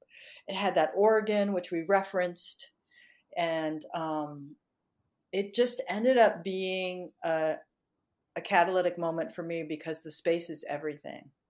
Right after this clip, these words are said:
in dance. You can dance in your living room and the feeling of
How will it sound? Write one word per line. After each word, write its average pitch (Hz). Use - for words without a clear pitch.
in 156
dance. -
You 180
can 226
dance 170
in 190
your 175
living 220
room 160
and 160
the 175
feeling 196
of 165